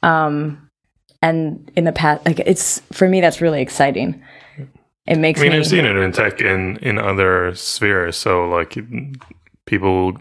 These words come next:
Speaker 2: who got into machine learning and A I, this is the exact same thing that they went through. So, yeah, but we've had, like, people on this podcast throughout the entire year.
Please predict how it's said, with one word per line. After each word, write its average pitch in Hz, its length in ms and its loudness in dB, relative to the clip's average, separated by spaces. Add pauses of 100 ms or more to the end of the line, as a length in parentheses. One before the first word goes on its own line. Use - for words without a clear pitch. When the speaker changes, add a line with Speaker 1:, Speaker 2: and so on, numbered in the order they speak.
Speaker 2:
who 113 100 -4
got 95 220 2
into 92 220 -4
machine 92 400 -4
learning 92 320 0
and 87 80 -4
A 90 180 0
I, 90 300 0
this 85 280 -10
is 95 140 -10
the - 100 -8
exact 90 320 -4
same 92 200 -6
thing 95 240 -8
that 90 160 -10
they 98 140 -4
went 90 200 -8
through. 98 220 -8
So, 101 300 -8 (720)
yeah, 92 220 2
but 101 260 0 (480)
we've 107 240 0
had, 123 340 -2 (380)
like, 98 200 -6
people 120 240 2
on 95 160 2
this 85 140 0
podcast 98 560 -2
throughout 98 360 0
the 92 300 0
entire 92 360 0
year. 87 420 0